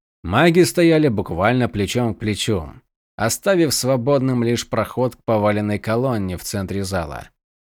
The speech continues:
Она, насколько понял Рис, должна была послужить трибуной для выступлений.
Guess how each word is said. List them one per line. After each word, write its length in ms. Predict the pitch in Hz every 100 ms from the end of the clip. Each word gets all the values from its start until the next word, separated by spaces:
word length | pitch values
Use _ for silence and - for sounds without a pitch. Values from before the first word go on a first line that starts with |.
| -
Она, 320 | 117 143 196
насколько 460 | 190 - 135 117
понял 360 | 104 107 107 107
Рис, 220 | 107 107
должна 380 | 101 139 135 190
была 240 | 175 160
послужить 540 | 160 - - 113 117 120
трибуной 500 | 110 90 104 117 110
для 120 | 107
выступлений. 760 | 107 - 139 139 113 71 57